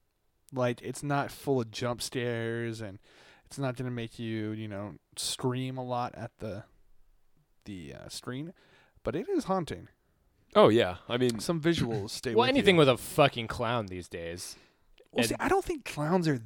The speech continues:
Speaker 1: that scary,
Speaker 2: Really,
Speaker 1: but
Speaker 2: dude?
Speaker 1: Bill Skarsgård as a clown.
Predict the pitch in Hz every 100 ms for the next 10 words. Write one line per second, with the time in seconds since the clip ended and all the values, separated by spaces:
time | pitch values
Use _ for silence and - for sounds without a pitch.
0 | 110 113 131 - - 123 139 180 175 226
1 | 143 135 320 359 165 196 214 - 139 147
2 | 143 131 120 110 110 - - 107 104 98